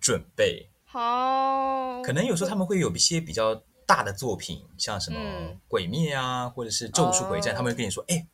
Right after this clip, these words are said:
Speaker 1: 我们明天要录《咒术回战》哦，啊，你要，你要录什么什么什么什么什么。”就是你可以好好练习一下，这种，这种时候才会有可能说，哦，你事先知道你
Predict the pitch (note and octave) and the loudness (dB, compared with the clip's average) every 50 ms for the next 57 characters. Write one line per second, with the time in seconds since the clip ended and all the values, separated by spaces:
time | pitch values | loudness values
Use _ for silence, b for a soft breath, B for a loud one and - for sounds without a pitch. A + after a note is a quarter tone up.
0 | _ - F2 G2+ G2 G2 F#2+ - A#2+ B2 C3+ D#3 D3 C#3+ C#3 C3 - D#3+ C3+ C3+ | _ -10 -8 -8 -6 -8 -8 -10 -8 -6 -2 -2 -2 -2 0 0 0 0 0 0
1 | A2 G2 G2 - B2 G#2+ G#2 F#2+ - A#2 A#2+ A#2 G2+ F#2 - - _ _ - A#2 | -4 -4 -4 -4 -4 -4 -6 -8 -8 -6 -4 -4 -6 -6 -8 -12 _ _ -4 -2
2 | B2 C#3+ C3+ - - F#2+ A#2+ - G2+ F#2 - - F2+ F2 - - E2 F#2 - E2+ | -2 0 0 -2 -2 0 0 0 0 0 0 0 0 -2 -4 -4 -4 -6 -6 -6
3 | E2 D#2 B B B B B B B B B - - G#2+ G#2+ G#2 G2 F2 E2 - | -8 -12 B B B B B B B B B -10 -8 -6 -4 -4 -4 -4 -4 -4
4 | - - - - - G#2+ A#2+ B2+ G#2 F2+ - - - - - D#2+ E2 - _ - | -4 -4 -4 -4 -4 -2 -2 -2 0 -2 -2 -2 0 -2 -2 -2 -4 -4 _ 2
5 | - G#3+ E3 - - A#3 G3+ C#3 G#2+ F#2 - A2+ A2+ A2+ - F#2+ F#2+ A#2 G#2+ F#2 | 4 4 4 4 2 0 2 0 0 0 2 2 2 2 0 0 -2 0 0 -2
6 | F#2 F#2+ - - - C#2 - - - - - G2 F2 E2 - - - G#2+ G#2+ G2+ | -2 -4 -6 -8 -8 -8 -8 -8 -8 -8 -8 -8 -6 -2 0 0 0 0 0 -2
7 | G2 - G2 G2 G2 E2 D#2 | -2 -2 -2 -2 -2 -2 -4